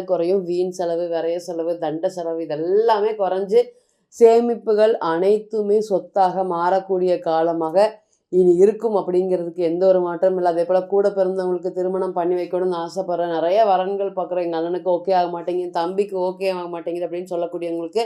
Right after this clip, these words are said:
அனைவருக்குமே சனீஸ்வர பகவான் இன்னைக்கு நல்ல ஒரு யோகமான இடத்துல இருக்காரு. அதனால திருமணம் டிலே அப்படின்னு சொல்லவங்களுக்கு அனைவருக்குமே இந்த கோச்சாரம் வந்து பாத்தீங்கன்னா, திருமண யோகத்தை கூட்டக்கூடிய காலமாக கண்டிப்பாக இருக்கும்.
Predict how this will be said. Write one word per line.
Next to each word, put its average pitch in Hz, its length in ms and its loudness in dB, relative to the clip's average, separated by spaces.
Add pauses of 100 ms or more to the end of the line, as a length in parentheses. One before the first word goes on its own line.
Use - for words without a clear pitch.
(520)
அனைவருக்குமே 208 540 6
சனீஸ்வர 208 460 0
பகவான் 196 340 2
இன்னைக்கு 180 220 -2
நல்ல 175 280 2
ஒரு 196 160 2
யோகமான 202 520 2
இடத்துல 185 320 -2
இருக்காரு. 175 300 -2
அதனால 170 280 0 (460)
திருமணம் 214 480 6
டிலே 196 280 4
அப்படின்னு 196 320 4
சொல்லவங்களுக்கு 185 540 0
அனைவருக்குமே 196 760 0
இந்த 214 200 0
கோச்சாரம் 190 520 2
வந்து 180 160 -4
பாத்தீங்கன்னா, 180 400 -2
திருமண 185 300 0 (100)
யோகத்தை 190 440 4
கூட்டக்கூடிய 202 640 -2
காலமாக 170 560 0 (440)
கண்டிப்பாக 208 640 2 (100)
இருக்கும். 190 440 0